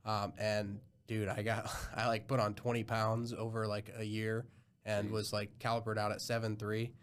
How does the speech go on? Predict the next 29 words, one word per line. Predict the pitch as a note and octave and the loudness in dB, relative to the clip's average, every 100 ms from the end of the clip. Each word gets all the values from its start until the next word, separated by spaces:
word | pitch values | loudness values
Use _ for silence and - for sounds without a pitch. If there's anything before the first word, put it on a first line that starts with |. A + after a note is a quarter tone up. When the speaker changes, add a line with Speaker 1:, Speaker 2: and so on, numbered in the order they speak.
| _ _ _ | _ _ _
Speaker 1:
So | - A2 | -2 2
I | A2 | 4
was | A2 | 2
like, | G#2+ G2+ - - - - | 0 -2 -8 -20 -14 -8
I | A2+ | -6
was | G#2 | -6
like, | G2+ | -6
"This | - A2 | -8 -8
is | G#2 | -4
awesome." | G#2 G#2+ A2 A2 | -2 -4 -4 -4
<laughs> | |
You | A#2 G3+ | 0 2
know | |
what | - G3+ | 2 4
I | F3+ | 4
mean? | F#3+ F#3+ - - | 2 0 -6 -12
Speaker 2:
Yeah. | F#2+ C#3 | -2 0
Speaker 1:
Uh, | B2 | 0
but | B2+ C#3 | 0 0
that | C#3+ - | -2 -2
progress | E3 F3+ G#3 D3 | 0 0 0 -2
I | C#3 | 0
was | C#3 | 0
able | C3 | 0
to | |
make | A#2 C3+ F3 | 0 0 2
in | C#3 | 0
a | |
year | A2+ A#2+ D#3 B2+ | 0 2 4 2